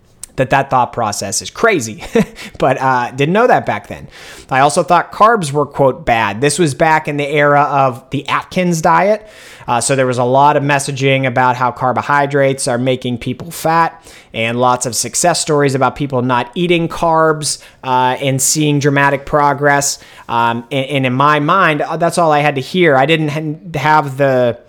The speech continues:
the wherewithal to dig deeper into those stories to find out that those people were all trying to lose weight and lose body fat. I just heard, "Oh, they made progress. Look at the way they look.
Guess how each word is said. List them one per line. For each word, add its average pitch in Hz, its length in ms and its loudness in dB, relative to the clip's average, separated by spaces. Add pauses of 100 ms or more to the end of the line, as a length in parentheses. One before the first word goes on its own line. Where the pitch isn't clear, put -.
(520)
the 135 100 0
wherewithal 156 600 4
to 139 100 -4
dig 131 220 0
deeper 139 340 0
into 135 240 0
those 123 260 0
stories 160 1040 0
to 139 80 -6
find 135 240 0
out 127 160 -2
that 117 140 -4
those 143 200 0
people 131 240 -6
were 131 120 2
all 127 120 2
trying 127 300 -4
to 113 60 -6
lose 110 280 -6
weight 127 280 0
and 107 120 -6
lose 113 160 -4
body 139 340 0
fat. 104 420 -10 (200)
I 170 120 0
just 170 140 -2
heard, 165 180 0
"Oh, 170 260 4
they 156 160 2
made 160 280 0
progress. 147 420 0
Look 156 220 -2
at - 80 -4
the 156 60 0
way 147 140 2
they 131 160 0
look. 151 440 2